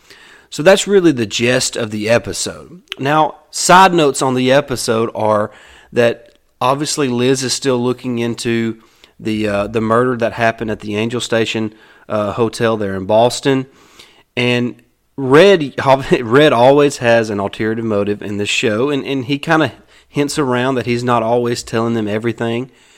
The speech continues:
But, uh, he hints around that, uh, he wants this case and, and that the N S A agent is worth a lot of money because of the secrets that he knows.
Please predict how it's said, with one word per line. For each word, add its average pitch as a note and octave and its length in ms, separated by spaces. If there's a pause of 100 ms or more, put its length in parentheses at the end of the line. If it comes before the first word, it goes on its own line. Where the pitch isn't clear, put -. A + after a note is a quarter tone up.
(540)
But, B2+ 400
uh, A#2+ 380
he D3+ 180
hints D3 260
around C#3 480
that, A#2+ 300 (560)
uh, A2 440 (400)
he A#2 180
wants C3 320
this C3+ 220
case B2+ 500 (200)
and, A2+ 340
and A2+ 220
that G#2+ 120
the A#2+ 200
N C3+ 160
S C3+ 180
A B2+ 160
agent A#2+ 320
is G#2+ 100
worth A2 200
a A2 60
lot G#2 240
of B2 60
money A2+ 240
because A2 340
of A2 80
the G#2+ 80
secrets A2+ 460
that G#2+ 140
he A2+ 100
knows. G#2+ 440